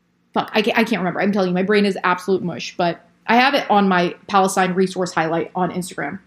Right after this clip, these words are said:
As well. So you can scroll through that if you don't know how to find it online. But yeah, I mean, boycotting works. It really does, especially strategic boycotting, like the B D S list that they've provided.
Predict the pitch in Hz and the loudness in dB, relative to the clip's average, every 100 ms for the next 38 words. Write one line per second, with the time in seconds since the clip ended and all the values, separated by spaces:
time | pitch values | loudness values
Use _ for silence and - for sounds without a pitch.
0 | _ _ _ _ - _ 220 190 170 156 | _ _ _ _ -20 _ 0 2 0 -2
1 | - _ _ - 226 208 185 196 - - | -8 _ _ -2 0 2 2 0 -2 0
2 | 196 185 190 170 165 - 190 170 175 175 | 2 4 4 4 2 0 -2 0 0 0
3 | 160 160 165 170 160 165 170 180 175 165 | -2 -2 -4 -4 -4 -4 -2 0 0 -2
4 | _ _ _ - 247 208 208 202 196 180 | _ _ _ 2 4 4 2 0 -2 -4
5 | _ _ _ _ _ _ _ _ _ _ | _ _ _ _ _ _ _ _ _ _
6 | _ 220 196 220 240 262 240 233 190 190 | _ -2 2 4 4 2 4 4 2 0
7 | 220 - - - - - _ _ _ - | 0 -4 -12 -12 -14 -20 _ _ _ 0
8 | 214 208 208 202 190 170 165 202 208 208 | 2 4 4 4 2 0 0 -2 -4 -4
9 | - 202 220 220 - 214 208 - 180 202 | -2 0 0 -2 -2 -4 -4 -4 -2 -2
10 | 202 220 214 220 208 202 196 180 185 175 | 0 0 0 2 0 2 0 0 0 0
11 | 180 175 175 180 - 196 180 180 185 185 | 0 2 2 -2 -4 0 2 2 0 0
12 | 185 180 190 175 165 175 190 196 | 0 2 0 2 2 4 2 0